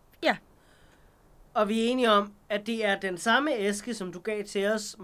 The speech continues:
Speaker 2: og meget kryptisk sagde, at den må I endelig ikke åbne.
Speaker 1: Hvorefter I gjorde det og havnede hos
Speaker 2: Sisse!
Speaker 1: Ja.
Speaker 2: Åh, nej.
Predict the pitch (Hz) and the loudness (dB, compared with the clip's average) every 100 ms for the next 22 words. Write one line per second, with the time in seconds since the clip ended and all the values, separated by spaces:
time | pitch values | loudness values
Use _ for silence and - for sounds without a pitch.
0 | 160 160 143 143 190 339 320 226 220 - | -12 -12 -10 -2 0 0 -2 -8 -8 -10
1 | 226 208 - 196 196 185 190 196 151 165 | -14 -12 -6 -4 -2 -4 -4 -6 -6 -6
2 | 175 247 285 339 339 320 339 277 208 214 | -2 -2 -2 -2 -2 -2 -4 0 0 0
3 | 262 294 254 226 262 262 233 - 196 185 | -2 -4 -6 -2 2 2 0 -2 -4 -4
4 | 165 - 190 180 220 311 349 359 339 254 | -10 -12 -8 -2 4 8 8 6 2 0
5 | 196 180 180 262 381 370 359 277 302 370 | -2 -2 0 0 0 4 4 6 6 6
6 | - 480 247 214 - 240 302 330 339 339 | 6 4 2 0 2 6 10 10 12 10
7 | - - _ _ - _ - 185 - - | 6 -16 _ _ -20 _ -6 -6 -6 -16
8 | - - - - - - - - - - | -20 -20 -20 -20 -20 -20 -20 -20 -20 -20
9 | - - _ 165 151 135 135 117 98 | -20 -20 _ -12 -12 -12 -16 -18 -20